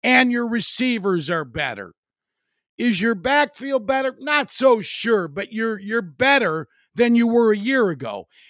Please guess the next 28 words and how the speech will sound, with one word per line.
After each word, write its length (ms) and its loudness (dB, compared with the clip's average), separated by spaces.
And 140 -2
your 140 2
quarterback 680 0
led 280 0
the 80 0
league 340 -2
in 160 0
rushing 500 2
for 180 -10
guys 320 0
at 80 -2
his 140 -4
position, 460 -6
came 220 -4
very 240 -2
close 260 -2
to 100 -14
setting 300 -4
a 40 -4
league 320 -2
record, 440 -6
and 260 -2
just 400 -2
changes 540 2
games 420 4
as 140 0
a 80 2
runner. 480 0